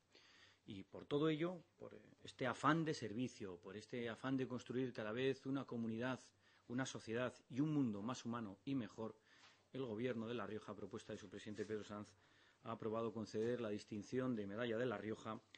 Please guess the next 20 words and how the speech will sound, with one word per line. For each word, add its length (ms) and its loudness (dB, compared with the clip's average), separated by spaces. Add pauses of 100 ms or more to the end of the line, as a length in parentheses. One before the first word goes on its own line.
(260)
a 140 -10
Cáritas 600 -2
Diocesana 640 -6 (220)
de 160 -6
La 100 -6
Rioja. 320 -10 (500)
La 200 4
otra 840 6 (480)
distinción 840 8 (180)
que 140 -2
se 160 2
ha 300 4
aprobado 500 8
hoy, 320 10 (540)
eh, 360 -4 (560)
es 200 0
la 120 6
de 380 4
Riojana 840 4
Ilustre 580 4